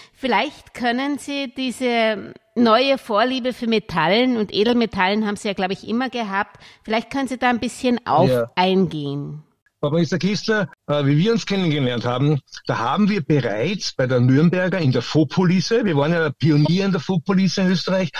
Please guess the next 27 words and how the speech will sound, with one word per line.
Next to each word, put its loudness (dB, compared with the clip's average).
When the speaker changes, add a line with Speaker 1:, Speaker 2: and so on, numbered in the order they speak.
Speaker 1:
Mhm. -8
Speaker 2:
bereits 0
einen 2
Goldfonds 2
gebracht -4
und 0
einen -2
Technologiefonds. 0
Das 0
war 2
schon -2
vor -2
zwanzig -2
Jahren. -2
Und 4
wie 2
ich 0
in 2
Pension 2
gegangen 0
bin, 2
vor -2
zehn 0
Jahren, 2
haben 2
wir 2
gedacht, 0